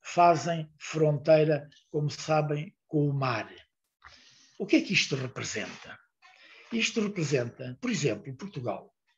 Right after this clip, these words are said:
Portugal é o país europeu continental mais próximo das Américas. Basta olhar para o globo e vermos, eh, por via marítima.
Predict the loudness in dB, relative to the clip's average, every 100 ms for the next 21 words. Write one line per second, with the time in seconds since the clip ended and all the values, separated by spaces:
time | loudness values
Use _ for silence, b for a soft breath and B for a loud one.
0 | _ _ _ _ _ -14 2 6 8 6
1 | 2 0 2 2 2 0 -2 -2 -4 -2
2 | -2 -4 -4 -2 -2 -2 -2 0 0 -2
3 | -4 -4 -2 -6 -4 -2 -2 0 0 0
4 | -4 -10 -16 -16 -20 _ _ _ _ -4
5 | -4 -2 2 2 2 -2 0 2 2 0
6 | -2 -4 -2 -2 -4 -10 -16 -20 b b
7 | b b b _ 4 4 4 2 6 8
8 | 8 6 2 -4 -10 -10 -14